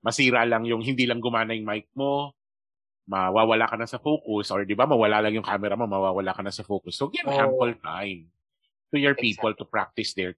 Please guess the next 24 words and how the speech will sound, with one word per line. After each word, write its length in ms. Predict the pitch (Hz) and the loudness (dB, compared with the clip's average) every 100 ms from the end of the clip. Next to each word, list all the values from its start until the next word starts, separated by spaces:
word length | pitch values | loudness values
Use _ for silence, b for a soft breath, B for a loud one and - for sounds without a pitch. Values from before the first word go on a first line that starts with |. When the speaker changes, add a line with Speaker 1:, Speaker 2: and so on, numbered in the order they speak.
| - | -10
Speaker 1:
tools, 480 | 87 85 80 - - | -10 -10 -12 -18 -16
no? 240 | 80 85 - | -16 -16 -8
Kaya, 440 | 107 107 98 87 _ _ _ _ _ _ _ 127 | -4 0 0 -2 _ _ _ _ _ _ _ -6
kami 160 | 131 | -4
sa 160 | 131 117 | -2 -2
After 200 | 120 123 | -2 -6
Six, 480 | - 104 - - - _ _ _ _ _ _ | -6 -10 -12 -14 -16 _ _ _ _ _ _
ayun, 240 | 185 214 190 | -2 0 0
standard 400 | - 143 139 135 | -2 -2 0 -2
yun. 160 | 110 | -4
After 240 | 95 110 147 | -6 -4 -4
Six 160 | 151 - | -4 -6
and 80 | 180 | -6
Pride, 320 | - 113 110 104 | -2 0 0 -4
thirty 280 | 127 135 | -8 -6
minutes 320 | 131 127 - - | -8 -8 -8 -6
prior 320 | 120 113 113 | -4 -2 -4
to 80 | 127 | -4
the 120 | 120 | -4
meeting, 420 | 113 107 92 85 _ _ _ - | -4 -6 -10 -12 _ _ _ -6
open 320 | 143 127 120 | -4 -2 -4
na 40 | 101 | -6
yung 160 | 90 | -8
bridge. 500 | 76 82 76 - - | -10 -10 -10 -16 -18